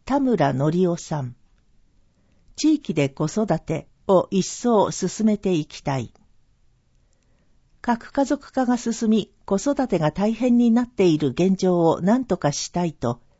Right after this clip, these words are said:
読み聞かせを企画。イベントの日に一緒に開いています。絵本は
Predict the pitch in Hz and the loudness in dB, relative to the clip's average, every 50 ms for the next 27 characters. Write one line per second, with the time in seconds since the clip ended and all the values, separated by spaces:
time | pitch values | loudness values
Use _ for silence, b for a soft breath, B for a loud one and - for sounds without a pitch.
0 | _ _ - 175 170 180 208 233 233 - - - 202 202 - - 190 185 175 170 | _ _ 0 2 4 4 2 0 -2 -8 -6 -4 -4 -2 0 0 2 2 2 0
1 | - - - - - 214 - - - 143 - - _ _ _ _ _ _ _ _ | -2 -8 -16 -8 -8 -8 -8 -6 -8 -8 -8 -8 _ _ _ _ _ _ _ _
2 | _ _ _ _ _ _ _ _ _ _ _ _ _ _ _ - 202 196 240 277 | _ _ _ _ _ _ _ _ _ _ _ _ _ _ _ -2 0 2 2 0
3 | 269 247 - 262 240 240 240 220 247 233 180 151 139 135 - _ _ 175 170 - | 0 0 0 2 2 2 2 2 0 0 0 0 -2 -4 -8 _ _ -4 -4 -4
4 | - - 240 233 233 226 - - 208 220 226 226 208 - 139 135 135 127 143 117 | -2 -2 0 2 2 2 2 0 0 0 0 0 -2 -2 -2 -2 -2 -2 -4 -6
5 | 123 - - - - _ _ _ _ _ _ _ _ _ _ _ _ _ _ _ | -6 -8 -12 -20 -20 _ _ _ _ _ _ _ _ _ _ _ _ _ _ _
6 | _ _ _ _ _ _ - 208 214 240 330 320 262 180 156 143 - | _ _ _ _ _ _ 0 0 0 0 0 0 2 2 2 0 -2